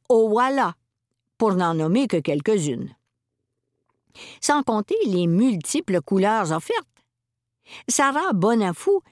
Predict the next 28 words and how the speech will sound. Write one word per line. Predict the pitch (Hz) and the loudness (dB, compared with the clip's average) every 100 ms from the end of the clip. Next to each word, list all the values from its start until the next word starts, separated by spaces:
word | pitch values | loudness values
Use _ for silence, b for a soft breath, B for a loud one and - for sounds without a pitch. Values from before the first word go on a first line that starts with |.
| _ _ | _ _
utilise | 330 349 - 254 240 415 | 2 2 2 2 2 0
par | - 214 | 0 0
exemple | 185 165 160 208 285 220 185 | 2 0 0 -2 -2 -2 0
son | 214 196 185 180 | 0 0 0 0
Hydro | 214 311 226 214 185 | 2 2 2 2 0
Flask | - 202 226 294 - 262 - _ _ | 0 -2 0 -4 -6 -8 -8 _ _
pour | 330 339 | -2 0
le | 294 | 2
bureau | 226 226 170 135 _ _ _ _ - | 2 2 0 -4 _ _ _ _ 0
et | 220 | 0
sa | 202 190 160 - | 2 0 -2 -2
Nalgene | 180 208 247 220 185 196 370 381 311 _ | 0 2 0 0 0 0 -2 -6 -10 _
pour | - 370 | -2 2
le | 302 | 2
plein | 247 214 | 0 -2
air. « | 165 131 - _ _ _ _ _ _ _ _ - | -4 -8 -14 _ _ _ _ _ _ _ _ 0
On | 262 | 2
dirait | 208 247 403 - | 2 0 -2 0
qu'il | 247 | 0
y | 185 | 2
a | |
une | 190 | 0
bouteille | 165 196 240 202 | 2 0 2 0
d'eau | 156 208 | 2 0
pour | 277 151 | -2 -8
chaque | - 175 | -4 -2
activité », | 202 - 185 160 147 - 180 - _ _ - | -4 -4 -4 -2 -2 -2 -4 -4 _ _ -12
dit-elle. « | 139 139 - 147 156 | -8 -8 -8 -10 -12